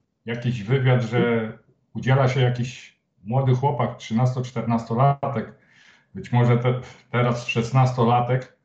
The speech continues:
który zrobił właśnie, nie wiem, czy grę, czy zapowiedź gry Tetris i tam była druga też jakaś równie prosta gierka.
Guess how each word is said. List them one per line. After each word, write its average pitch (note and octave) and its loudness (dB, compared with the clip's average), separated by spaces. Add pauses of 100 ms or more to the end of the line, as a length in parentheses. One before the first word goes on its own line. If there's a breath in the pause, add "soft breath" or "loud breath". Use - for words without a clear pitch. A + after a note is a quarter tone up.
(540)
który B2 0
zrobił C3 0
właśnie, B2 0 (640)
nie A#2 2
wiem, A2+ 4
czy - -6
grę, B2 2
czy B2 0
zapowiedź A2+ -2
gry G2+ -6
Tetris C#3 -2 (200)
i A2 -8
tam A2+ 2
była G#2+ 0
druga A#2 0
też A#2+ 0
jakaś A2+ -2
równie A2 0
prosta A2 -4
gierka. B2+ 2